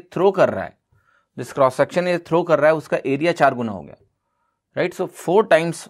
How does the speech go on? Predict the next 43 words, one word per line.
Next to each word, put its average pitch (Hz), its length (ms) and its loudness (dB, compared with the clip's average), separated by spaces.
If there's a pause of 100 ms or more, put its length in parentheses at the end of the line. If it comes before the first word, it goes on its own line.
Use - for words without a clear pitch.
(140)
वॉल्यूम 127 320 -2
बाहर 101 200 -6
आ 78 60 -10
जाएगा। - 340 -20 (760)
इसलिए 180 260 0
आपको 185 240 2
बस 160 240 0
ये 170 120 0
अंडरस्टैंड 156 480 -2
करना 127 280 0
है 165 160 -2
कि 170 100 -10
यहाँ 135 320 -2
पर 151 240 0
इस - 220 -8
केस 135 340 -4
में 147 160 -2
डायमीटर 135 500 2
ट्वाइस 143 340 0
होने 131 160 -4
का 127 100 0
मतलब 120 480 -2
चार 139 320 4
गुना 123 300 -2
एफिशिएंसी। 113 560 -8 (1160)
तो 151 80 -8
पहले 156 400 2
आपके 170 280 4
पास 156 300 4
था 170 180 2 (180)
एक 156 300 -2
पाइप, 143 340 2 (320)
तो 131 80 0
ये 143 100 0
इसको 147 220 -8
खाली 135 300 0
होने 147 180 -2
में 147 100 -2
लग 127 160 2
रहा 127 120 2
था 151 120 0
फ़ोर्टी 131 480 -4
मिनट्स। 107 480 -8